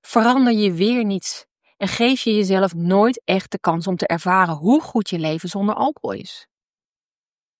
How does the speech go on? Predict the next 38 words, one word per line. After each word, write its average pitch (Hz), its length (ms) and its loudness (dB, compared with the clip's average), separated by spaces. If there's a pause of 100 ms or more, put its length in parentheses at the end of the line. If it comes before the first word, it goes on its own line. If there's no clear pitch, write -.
(220)
Het - 180 -2
is 269 200 0
dan 240 100 4
ook 214 140 4
veel 262 380 2
slimmer 208 380 2
om 175 140 0
je 170 100 0
de 170 100 -2
eerste 214 420 -2
periode 180 460 0
volledig 175 560 0
te - 100 -4
concentreren 175 640 -2
op - 120 -4
alcohol. - 540 -4 (760)
Maak 254 380 4
dit 233 260 2
je 202 100 0
eerste 180 400 0
prioriteit. 190 880 -4 (640)
Drinken 254 560 2
is 175 280 -2
geen 208 260 -2
optie. 202 460 -8 (1040)
De 180 120 -2
rest, 226 460 -4 (280)
al 302 240 4
die 247 160 -2
andere 247 360 2
gezonde 202 380 0
plannen, 185 320 -2
die 175 120 0
wachten 156 360 0
gewoon 156 240 -4
even 156 240 -6
tot 175 120 -4
later. 185 520 -8